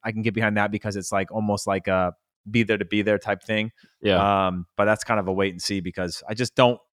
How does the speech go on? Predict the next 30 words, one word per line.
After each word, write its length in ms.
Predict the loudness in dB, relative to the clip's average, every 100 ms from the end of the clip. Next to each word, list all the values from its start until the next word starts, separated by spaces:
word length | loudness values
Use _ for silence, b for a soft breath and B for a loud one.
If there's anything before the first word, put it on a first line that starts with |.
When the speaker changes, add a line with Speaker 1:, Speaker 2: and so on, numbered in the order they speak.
| _ _ _
Speaker 1:
generally, 460 | 0 2 2 2 2
like, 360 | 2 0 -4 _ _ _ _ _ _ _ _ -2
I 60 | 2
don't 100 | 2
know. 80 |
I've 100 | 2 2
been 100 | 0
to 80 |
a 40 | 2
whole 140 | 2
bunch 240 | 4 4 2
of 80 |
national 280 | -2 -4 -6
team 160 | -8 -6
games 260 | -4 -4
in 80 | -4
the 40 | -2
last, 460 | -2 -2 -6 -18 _ _ _ _ 0
last 320 | 2 2 2
Speaker 2:
Yeah. 60 | 4
Speaker 1:
years, 240 | 4 2
and 80 | -2
it's 100 | -2
just, 220 | 0 0
for 80 | 0
me, 200 | 4 4
it's 120 | 4
just 160 | 2 -2
hard 360 | 6 8 8 2
to 540 | 2 4 2 0 -2